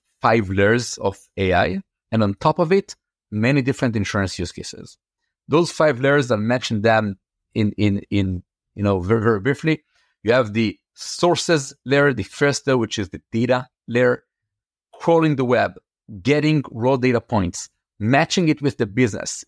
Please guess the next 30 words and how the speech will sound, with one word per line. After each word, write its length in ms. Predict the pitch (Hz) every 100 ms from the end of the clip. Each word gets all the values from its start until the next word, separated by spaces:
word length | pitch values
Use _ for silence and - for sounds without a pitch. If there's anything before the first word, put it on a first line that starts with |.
| -
images, 500 | 156 139 95 87 87
videos, 580 | 90 143 131 101 87 80 135
audio 200 | 143 131
files, 460 | - 92 85 82
maps, 440 | 104 131 110 - -
governmental 520 | 107 110 135 139 123
databases, 680 | 120 113 98 92 95 82
social 440 | 78 - 151 - 143
reviews, 600 | 127 101 113 95 87 80
website 540 | 90 131 135 - 131 -
text, 360 | 107 - -
rating 280 | 123 139 139
site, 240 | - 101 -
et 160 | 101
cetera, 280 | - 143 - -
all 160 | 160
of 160 | 156 107
that, 320 | 131 101 - _ _ _ _ _ -
one 360 | 101 135 143
layer, 240 | 120 73 -
and 140 | 101
you 80 | 107
need 140 | 143 127
lots 240 | 135 -
of 140 | -
A 120 | 123 120
I 120 | 117
for 120 | - 98
that. 180 | 90 - _ _ _ _ -
Crawling 420 | 143 151 175